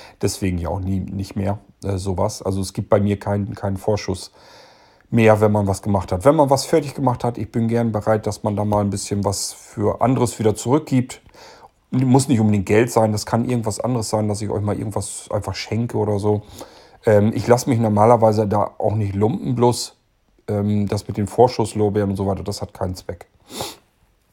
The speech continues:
Weil das sind so viele Leute, die was tun wollen und danach siehst du die nie wieder, das bringt nix. Ähm, ja, also so viel erstmal dazu. Insgesamt nochmal so zu dem Thema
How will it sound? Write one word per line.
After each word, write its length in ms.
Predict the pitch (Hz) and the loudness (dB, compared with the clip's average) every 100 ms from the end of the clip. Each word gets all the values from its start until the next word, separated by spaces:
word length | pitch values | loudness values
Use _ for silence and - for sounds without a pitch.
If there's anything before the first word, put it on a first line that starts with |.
| _ _ _ - | _ _ _ -14
Weil 200 | - 107 | 2 4
das 120 | 104 98 | 4 2
sind 140 | 113 | 0
so 120 | 131 | 0
viele 200 | 131 123 | -2 0
Leute, 280 | 117 117 107 | 6 6 4
die 200 | 104 110 | 0 4
was 220 | 113 - | 4 2
tun 320 | - 165 135 | 0 2 4
wollen 300 | 113 131 143 | 8 8 6
und 180 | 135 113 | 2 0
danach 320 | 113 110 110 | 0 2 0
siehst 300 | 110 117 104 | 0 -4 -4
du 80 | 110 | -4
die 120 | 101 | -2
nie 220 | 104 107 98 | 0 -2 -2
wieder, 320 | 104 104 92 - | 0 0 -2 -6
das 160 | 95 | -10
bringt 300 | - 98 92 | -8 -10 -8
nix. 340 | 90 90 - - _ _ _ _ - - - - - - - - _ _ _ _ _ _ | -12 -14 -18 -20 _ _ _ _ -16 -16 -16 -20 -20 -20 -20 -20 _ _ _ _ _ _
Ähm, 580 | - 143 143 151 151 139 - - - - - - _ - _ - | 6 8 8 4 0 -4 -10 -12 -14 -18 -20 -20 _ -20 _ 4
ja, 180 | 120 107 | 6 6
also 280 | 117 143 - | 4 0 2
so 180 | 131 185 | 4 4
viel 200 | - 165 | 4 0
erstmal 280 | 143 143 | 2 4
dazu. 540 | 107 120 147 - 247 277 - - - - | 6 4 4 2 0 0 -6 -18 -10 -4
Insgesamt 480 | 127 - 110 147 | -4 0 2 2
nochmal 240 | 151 143 143 | 0 -2 -2
so 120 | 131 | -4
zu 160 | 117 135 | -6 -4
dem 220 | 117 104 | -2 -2
Thema 540 | 127 139 139 139 135 | -2 0 2 2 -2